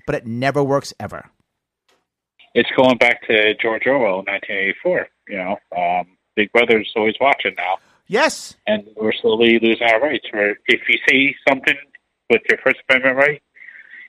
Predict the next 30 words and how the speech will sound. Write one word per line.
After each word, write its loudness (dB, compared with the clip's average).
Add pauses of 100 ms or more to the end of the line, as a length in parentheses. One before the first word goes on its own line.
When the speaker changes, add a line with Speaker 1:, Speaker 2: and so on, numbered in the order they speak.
Speaker 2:
you're 0
losing -2
your -4
Second 0
Amendment -12
right -8 (320)
now -4 (100)
because -4
of -4
these -6
red 0
flag -4
laws. -14 (280)
Speaker 1:
Yes. -2 (220)
And 2
I'm 2
not 2
against, -4
to -4
be -6
clear, -2 (480)
it's -8
not -6
like -8
I 0
want -4
to -4
protect -6
bad -2
guys. -8